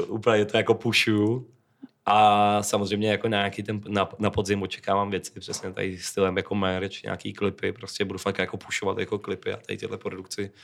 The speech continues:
jako svojí. Mám hrozně jako hotových triků, který prostě jako schovávám pod pokličkou extra jako dlouho. Ale já je vlastně nechtěl dávat ven během covidu, protože jsou to jako třeba klubové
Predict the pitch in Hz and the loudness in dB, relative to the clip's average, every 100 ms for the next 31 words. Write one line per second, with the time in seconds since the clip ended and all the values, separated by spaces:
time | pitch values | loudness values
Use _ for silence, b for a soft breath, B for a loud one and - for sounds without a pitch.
0 | B B - 110 - - 92 92 101 98 | B B -4 0 2 2 2 2 0 0
1 | 95 95 - 104 104 107 - 98 - 95 | -4 -4 -2 -4 -2 -4 -2 -4 -4 -10
2 | - 92 - - - - - 101 95 95 | -6 -6 -6 -8 -6 -6 -4 0 2 2
3 | 92 92 - 98 95 - 101 - 95 - | 0 -4 -6 -8 -6 -4 -4 -4 -6 -2
4 | 98 90 107 110 92 85 104 B B B | -2 -2 -4 -4 -2 -4 -6 B B B
5 | B - 98 101 101 101 - 101 101 - | B 0 4 4 4 2 2 0 0 2
6 | 101 98 95 101 101 101 104 101 104 - | 4 6 4 4 2 2 2 0 0 -4
7 | 95 101 98 95 95 92 95 104 - 98 | -2 -2 -4 -8 -6 -6 -2 -2 -4 -6
8 | - 104 110 104 101 | -2 -2 -2 -2 -2